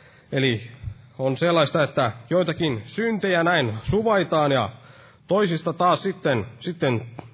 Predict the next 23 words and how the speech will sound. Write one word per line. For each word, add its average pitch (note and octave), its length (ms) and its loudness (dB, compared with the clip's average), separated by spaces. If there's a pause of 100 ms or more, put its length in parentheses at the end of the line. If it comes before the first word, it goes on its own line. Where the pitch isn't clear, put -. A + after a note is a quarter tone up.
(100)
tuomitaan, D3+ 640 2
saatetaan D#3 460 0
tuomita E3 400 0
jyrkästi D#3+ 520 0
joitakin, C3 540 0
joitakin D3 380 -2
muita, F#3 400 0
mutta A#2 320 -2 (420)
toisia F3 320 0
syntejä E3+ 380 0
sitten C#3+ 380 -4
sallitaan D3 580 0
näin C#3+ 220 2
itselle. E3 540 -2
Ja G#2 180 -2 (600)
sitten D3 300 -2
myös, D#3 460 2
myös D#3+ 240 -2
on D3 80 -2
sitä, D#3 300 0
että C3+ 220 -2
joitakin D3 460 2
tällaisia C#3 520 0